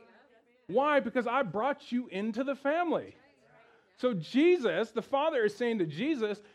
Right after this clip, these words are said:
"Here's your right, here's your privilege, here's my glory, here's my unity. Take it. Go do what you want with it.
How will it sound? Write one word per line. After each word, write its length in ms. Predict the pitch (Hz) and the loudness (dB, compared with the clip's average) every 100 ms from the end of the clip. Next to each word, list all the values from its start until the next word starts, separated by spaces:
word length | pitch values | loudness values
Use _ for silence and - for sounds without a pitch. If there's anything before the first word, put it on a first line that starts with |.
| - | -4
"Here's 260 | 262 240 | -2 0
your 120 | 220 180 | 0 2
right, 280 | 180 185 | 2 2
here's 240 | 185 285 233 | 0 -2 -2
your 80 | 190 | -2
privilege, 400 | 214 180 165 - | -2 -2 -4 -4
here's 180 | 277 | -4
my 160 | 240 214 | -2 -2
glory, 300 | 175 175 165 | 2 0 0
here's 180 | 262 233 | -2 -2
my 120 | 233 | -2
unity. 580 | 196 226 220 151 156 - - _ | 0 0 0 0 -2 -4 -12 _
Take 360 | - - 302 - | 0 4 4 4
it. 200 | 202 - _ - | -4 -6 _ -4
Go 180 | 175 269 | 4 4
do 160 | 302 | 4
what 220 | 302 302 269 | 0 -2 0
you 80 | |
want 240 | 262 294 269 | 2 2 2
with 200 | 233 208 | 0 0
it. 220 | 143 | -4